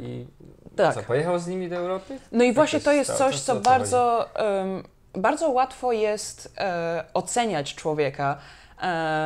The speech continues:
Speaker 2: em, że on po prostu zwiał, zostawiając, e, rodzinę. E, nie, o, to jest, pamiętajmy, że czasy były zupełnie inne, ponieważ, e, to były czasy, poczo-, wojna rosyjsko-japońska, potem, e, e,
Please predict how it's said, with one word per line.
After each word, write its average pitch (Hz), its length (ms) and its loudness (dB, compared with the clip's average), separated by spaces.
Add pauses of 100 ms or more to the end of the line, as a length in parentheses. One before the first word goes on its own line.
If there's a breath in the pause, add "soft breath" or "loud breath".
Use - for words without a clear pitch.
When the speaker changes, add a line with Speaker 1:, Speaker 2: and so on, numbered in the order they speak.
(360)
Speaker 2:
em, 143 420 -4
że 165 380 2 (260)
on 190 140 2
po 175 100 -2
prostu 175 300 -4
zwiał, 156 280 0
zostawiając, 143 880 -2
e, 151 320 0
rodzinę. 156 440 0 (500 loud breath)
E, 165 760 0 (220)
nie, 220 500 4
o, 185 120 2
to 202 140 -2
jest, 214 400 -2 (180)
pamiętajmy, 214 400 -2
że 214 120 -4
czasy - 440 -2
były 151 200 -2
zupełnie 139 440 -4
inne, 127 380 -8 (480 loud breath)
ponieważ, 226 380 0 (300 loud breath)
e, 175 340 8 (240)
to 202 100 2
były 233 260 6
czasy, 226 600 0 (280)
poczo-, 202 340 -2
wojna 190 640 4
rosyjsko-japońska, 143 1200 -2
potem, 180 500 -2
e, - 80 -2
e, 151 360 -2